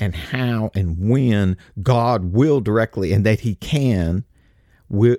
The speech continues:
uh, directly intervene. Peter's thrown in prison. Herod has said in his heart he's going to have him executed. And the, and the, and,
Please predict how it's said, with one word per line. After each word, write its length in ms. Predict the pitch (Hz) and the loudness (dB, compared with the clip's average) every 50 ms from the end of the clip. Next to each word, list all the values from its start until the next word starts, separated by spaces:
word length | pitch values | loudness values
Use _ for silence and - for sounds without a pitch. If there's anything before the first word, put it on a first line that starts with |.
| - - | -2 -2
uh, 340 | 110 107 98 87 82 80 - | -2 0 0 0 -2 -4 -4
directly 680 | - - 113 107 123 131 - - - 110 107 104 101 - _ _ _ - _ _ - | -2 0 0 2 2 0 -2 -4 -6 -4 -4 -4 -6 -8 _ _ _ -20 _ _ 0
intervene. 840 | 139 139 127 123 117 98 85 87 107 107 104 92 80 73 65 - - - _ _ _ _ _ _ _ _ _ _ _ _ - - _ _ | 0 2 4 4 2 2 0 0 2 2 2 0 -2 -4 -6 -10 -14 -20 _ _ _ _ _ _ _ _ _ _ _ _ -20 -20 _ _
Peter's 400 | - - 139 156 175 214 185 - | -2 0 0 2 2 0 0 0
thrown 260 | - 196 180 165 165 151 | -2 -2 -2 -2 -2 -2
in 140 | 135 123 | -2 -2
prison. 420 | - - 113 101 87 78 78 87 98 - - - _ - | -2 0 -2 -2 -2 -2 -4 -6 -6 -8 -12 -20 _ -2
Herod 380 | - 135 156 185 208 202 151 | 2 4 4 6 6 6 4
has 180 | 139 131 101 - | 4 2 0 0
said 280 | - - 151 160 170 | 0 0 0 2 0
in 120 | 180 170 156 | 0 -2 -2
his 140 | 147 120 - | -4 -2 -2
heart 220 | 160 185 170 120 | 0 0 2 0
he's 140 | 113 104 101 | 0 0 -2
going 280 | - 127 135 127 120 | -2 -2 -2 0 -2
to 80 | 101 98 | -2 -2
have 240 | 104 127 131 117 92 | -2 -2 -4 -2 -2
him 260 | 98 87 80 67 - - _ _ | -4 -4 -6 -8 -10 -16 _ _
executed. 680 | - 214 - - - 92 - - 87 78 65 - - - - - _ _ _ _ _ _ _ _ _ _ _ _ _ _ _ _ _ _ _ _ _ _ _ - _ | -2 -2 -2 -2 -8 -10 -10 -10 -12 -12 -12 -14 -18 -20 -20 -20 _ _ _ _ _ _ _ _ _ _ _ _ _ _ _ _ _ _ _ _ _ _ _ -18 _
And 160 | - 131 127 123 | -2 0 2 2
the, 160 | 120 120 113 | 2 2 0
and 300 | 117 - 120 117 110 101 | 0 0 0 0 0 0
the, 240 | 92 95 95 104 104 - | -2 -2 -2 -4 -4 -6
and, 300 | - 110 101 98 90 - | -6 -4 -4 -4 -4 -6